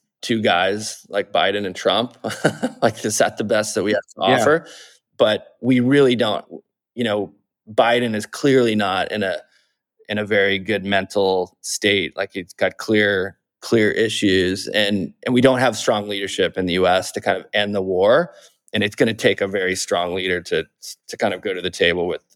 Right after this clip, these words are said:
Speaker 1: with the Russians, whoever it ends up being, if it's Putin or somebody else. And, and we don't have strong leadership in the E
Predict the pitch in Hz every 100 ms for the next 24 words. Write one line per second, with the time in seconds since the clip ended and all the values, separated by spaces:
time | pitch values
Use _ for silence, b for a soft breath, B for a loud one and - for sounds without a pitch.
0 | _ 104 101 95 87 - 92 78 82 -
1 | - - 107 104 104 80 69 - - 82
2 | 80 71 - _ - 107 101 101 95 92
3 | 101 95 - b b b b b _ 104
4 | 92 - 120 127 120 123 107 - 110 107
5 | 101 - 98 98 95 - 95